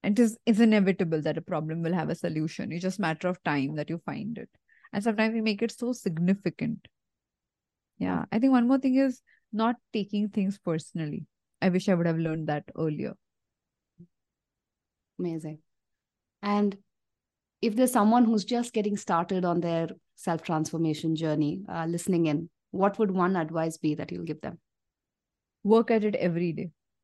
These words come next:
Speaker 1: It's not a, it's not something that's gonna get done ever. So when you make the room for it,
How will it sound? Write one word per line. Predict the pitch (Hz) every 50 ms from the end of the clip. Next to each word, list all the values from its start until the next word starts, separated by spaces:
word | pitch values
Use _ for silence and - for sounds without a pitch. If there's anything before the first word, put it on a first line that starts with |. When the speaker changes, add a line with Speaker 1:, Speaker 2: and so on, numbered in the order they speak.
| _ _ _ _ _ _ _ _ _ _ _ _ _ _ _ _ _ _ _
Speaker 1:
It's | - 190 - - 214
not | 196 190 180 175 170 180 190 190 - -
a, | - 185 175 165 165 160 160 156 156 151 156 175 160 - _ _ _ _ _ -
it's | 180 - - -
not | 208 202 190 180 165 185 -
something | - 196 180 170 170 185 180
that's | 170 170 175 160 - -
gonna | 170 170 160 165
get | 156 165 165 156 151
done | - - - 180 208 220 - _ _ _
ever. | - 160 151 160 147 - 226 - _ _ _ _ _ _ _ _ _ _ _ _ _ _
So | - - - 185 175 170 170 156
when | - - 185 185 196
you | 202
make | 202 196 185 180 170
the | 202 196
room | 185 185 185 190 214
for | - - 214 214
it, | 254 359 -